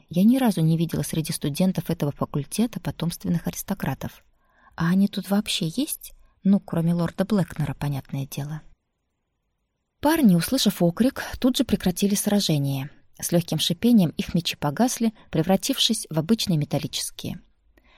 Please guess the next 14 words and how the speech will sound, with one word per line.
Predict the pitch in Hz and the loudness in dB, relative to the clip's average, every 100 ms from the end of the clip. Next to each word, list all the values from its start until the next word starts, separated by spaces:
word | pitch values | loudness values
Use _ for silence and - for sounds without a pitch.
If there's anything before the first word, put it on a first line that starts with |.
| - | -2
Повернулись | 208 240 294 330 214 | 2 4 4 2 0
к | - | 2
блондину | 165 156 208 254 220 - - | 2 4 6 6 4 0 -6
и | |
согласно | - 139 180 220 208 | -4 0 0 2 0
приветствовали | - 139 165 - 190 190 190 | 0 -2 -2 -4 -4 -2 -2
его | 196 202 208 214 _ | -2 -2 -2 -4 _
небрежными | 156 156 - 208 190 165 | -4 -2 -2 -2 -2 -2
кивками, | - - - 151 175 185 - - | -6 -8 -2 0 2 -2 -8 -8
словно | - 156 147 | -2 0 2
равного | 135 165 196 190 | 2 2 2 0
по | 175 147 | -2 -6
происхождению. | 165 165 151 - 156 - 143 135 131 - - _ _ _ _ _ _ _ _ _ | -4 -6 -6 -6 -8 -6 -6 -4 -6 -8 -12 _ _ _ _ _ _ _ _ _
Нет, | 185 165 147 - | 0 2 0 -10